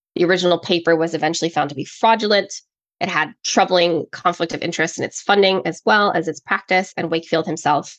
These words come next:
would continue to try and publish papers along these lines and was eventually struck from the medical register in the U K and discredited as a physician and a researcher. So that's kind of the origin story of that. But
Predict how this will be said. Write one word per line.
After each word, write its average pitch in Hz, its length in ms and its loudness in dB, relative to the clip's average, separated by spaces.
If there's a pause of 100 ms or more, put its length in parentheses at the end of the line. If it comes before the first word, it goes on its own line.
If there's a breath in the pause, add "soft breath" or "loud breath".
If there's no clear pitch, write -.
would 202 120 2
continue 208 300 4
to 196 60 -2
try 190 140 2
and 170 140 0
publish 170 320 -2
papers 165 340 -2
along 160 160 -2
these 160 180 -6
lines 190 360 2
and 170 80 -2
was 170 160 -6
eventually 156 280 -4
struck - 300 -6
from - 220 -4
the 156 60 0
medical 156 300 -2
register - 380 -2
in 156 120 -4
the 147 80 -8
U 147 100 -6
K 143 360 -4
and 147 100 -4
discredited 139 640 -4
as 143 120 -8
a 160 60 -10
physician 151 480 -4
and 147 80 -4
a 147 40 -6
researcher. 156 640 -4 (320)
So 175 220 2
that's 202 580 -2
kind 196 140 2
of 170 80 -2
the 175 100 6
origin 170 400 2
story 165 380 0
of - 200 -6
that. 160 380 0
But 165 200 -2